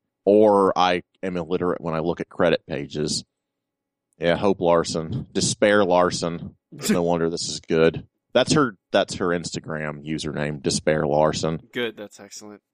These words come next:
Speaker 1: Yeah, I'm, I, I approve of it. I, I, I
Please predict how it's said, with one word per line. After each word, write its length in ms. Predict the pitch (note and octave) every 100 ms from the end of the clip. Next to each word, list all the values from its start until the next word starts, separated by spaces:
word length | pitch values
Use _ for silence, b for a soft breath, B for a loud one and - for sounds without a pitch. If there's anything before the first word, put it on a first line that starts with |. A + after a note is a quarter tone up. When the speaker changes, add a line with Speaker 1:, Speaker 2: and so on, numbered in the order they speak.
| -
Speaker 1:
Yeah, 220 | D#2 D2+ D2+
I'm, 220 | D2+ C#2+ -
I, 260 | D2 D2
I 160 | - D2
approve 440 | D2 - C#2+ D2
of 200 | C#2+ D2
it. 120 | D#2 - _ _ _ G2
I, 240 | D#3+ C4 -
I, 160 | E3 B2 D#2 G1+
I 180 | C3